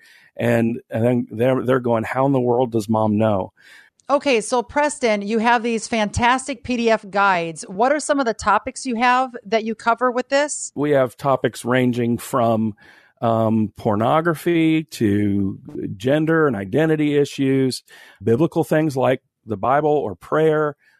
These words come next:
Speaker 1: discipleship, and even really, really hard topics like masturbation, things you don't <laughs> really want to talk about,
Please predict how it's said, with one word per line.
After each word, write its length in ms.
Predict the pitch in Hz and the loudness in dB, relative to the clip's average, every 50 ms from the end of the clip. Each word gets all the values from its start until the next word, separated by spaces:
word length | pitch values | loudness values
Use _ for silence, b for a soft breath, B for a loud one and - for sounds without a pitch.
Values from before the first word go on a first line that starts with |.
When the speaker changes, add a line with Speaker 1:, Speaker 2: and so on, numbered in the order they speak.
| _ _ - | _ _ -6
Speaker 1:
discipleship, 880 | 117 113 - - 147 143 143 - - 147 - - - 156 139 139 135 - _ _ - | -4 -4 -2 0 0 0 0 0 -2 -4 -4 -2 0 2 2 2 2 0 _ _ -4
and 180 | 147 147 151 | -2 -2 0
even 360 | 147 160 160 170 175 190 170 143 135 131 | 2 4 4 4 4 2 0 0 0 2
really, 340 | 143 151 160 175 175 165 | 4 4 4 6 4 4
really 440 | 156 151 147 143 151 160 165 165 151 | 2 0 -2 -2 -2 0 0 0 0
hard 340 | 131 117 143 151 165 170 165 | 0 0 0 0 0 -2 -2
topics 680 | - 139 131 135 - 143 143 135 - - - - - - | -2 -2 -2 0 0 -2 -2 -2 -6 -12 -14 -14 -10 -6
like 240 | - 123 143 139 - | -4 -2 -2 -2 -2
masturbation, 760 | 139 147 160 147 - 160 143 151 151 175 170 - - 90 85 | -2 -2 -2 -2 -4 -4 0 0 0 0 0 -2 -6 -8 -4
things 280 | - 127 127 123 123 127 | 0 0 2 2 0 -2
you 100 | 127 113 | -6 -6
don't 320 | 104 127 147 156 185 147 | -2 0 0 0 0 0
<laughs> 0 | |
really 260 | 175 180 175 165 170 | 0 0 2 2 2
want 220 | 151 139 147 151 156 | 0 0 0 -2 -2
to 60 | 139 | -2
talk 260 | - 180 175 190 - | 0 0 -2 0 0
about, 320 | 160 123 120 117 120 127 | 0 0 2 2 0 0